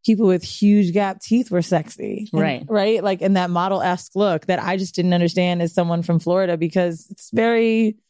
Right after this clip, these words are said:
Speaker 1: small town kind of
Speaker 2: Yep.
Speaker 1: place.
Speaker 2: Yep.
Speaker 1: Like, my best friend, Vinny, has the biggest gap I've ever seen, but it's really cute on him.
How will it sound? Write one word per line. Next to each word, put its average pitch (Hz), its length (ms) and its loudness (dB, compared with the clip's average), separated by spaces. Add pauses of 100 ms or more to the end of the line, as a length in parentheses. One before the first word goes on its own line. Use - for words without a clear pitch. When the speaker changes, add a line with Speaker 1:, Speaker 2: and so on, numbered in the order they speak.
Speaker 1:
small 196 400 0
town 208 260 0
kind 214 140 0
of 190 60 0
Speaker 2:
Yep. - 80 0
Speaker 1:
place. - 360 -2
Speaker 2:
Yep. 131 220 -2 (300)
Speaker 1:
Like, 202 140 0
my 196 100 2
best 190 280 0
friend, 180 220 0
Vinny, 170 400 0 (380)
has 185 120 4
the 175 80 2
biggest 165 420 0
gap 160 220 0
I've 165 120 -4
ever 156 160 2
seen, 160 260 2
but 170 80 0
it's 170 120 -4
really 165 160 2
cute - 180 0
on 160 100 2
him. - 260 2